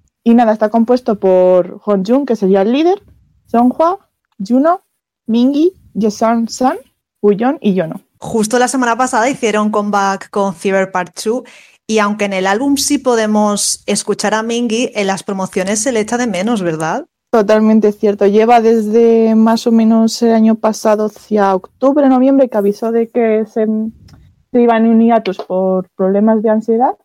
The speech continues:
Speaker 1: que lo avisó la empresa. Y no, no teníamos muy claro cuando anunciaron el álbum si Mingi iba a estar participando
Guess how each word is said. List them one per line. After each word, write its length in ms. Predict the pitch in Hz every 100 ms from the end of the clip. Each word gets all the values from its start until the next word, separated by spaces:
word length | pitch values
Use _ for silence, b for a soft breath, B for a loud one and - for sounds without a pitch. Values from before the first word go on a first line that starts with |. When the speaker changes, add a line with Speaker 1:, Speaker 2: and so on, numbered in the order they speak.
| _ _
Speaker 1:
que 140 | _ 214
lo 60 |
avisó 340 | 196 196 208 214
la 280 | 214 214 208
empresa. 480 | 208 233 247 262 294 _ _ _ _ _ _ -
Y 840 | 262 240 233 226 220 214 208 208 196
no, 260 | 214 220 220
no 140 | 226 226
teníamos 240 | 247 247
muy 140 | 247
claro 260 | 240 254 240
cuando 200 | 214 202
anunciaron 880 | 196 196 208 214 226 226 226 220 220
el 200 | - 214
álbum 300 | 220 220 208
si 680 | 202 - 190 190 180 175 180
Mingi 260 | 190 214 220
iba 120 | 208
a 40 |
estar 200 | 202 202
participando 920 | 208 202 202 202 202 202 202 196 190